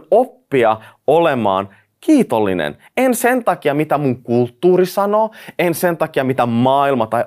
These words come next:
olosuhteet sanoo, vaan sen takia, mitä Jumalan sana sanoo. Mun elämä perustuu Jumalan sanalle, Kristus kalliolle, siihen, mitä hän on ja mitä hän on tehnyt. Sen takia,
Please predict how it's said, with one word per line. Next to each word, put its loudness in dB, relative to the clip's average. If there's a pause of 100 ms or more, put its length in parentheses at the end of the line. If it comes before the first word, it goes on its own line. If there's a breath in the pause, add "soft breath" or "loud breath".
olosuhteet 0
sanoo, -2 (240 loud breath)
vaan 0
sen -2
takia, -2 (140 loud breath)
mitä -2 (140)
Jumalan 2
sana -2 (140)
sanoo. -4 (300 loud breath)
Mun 0
elämä 2
perustuu 0 (160 loud breath)
Jumalan 0
sanalle, -2 (340 loud breath)
Kristus -2 (240)
kalliolle, 2 (160 loud breath)
siihen, 0
mitä -2
hän -2
on 0
ja 0
mitä -2
hän -4
on -6
tehnyt. -4 (120 loud breath)
Sen 0
takia, 2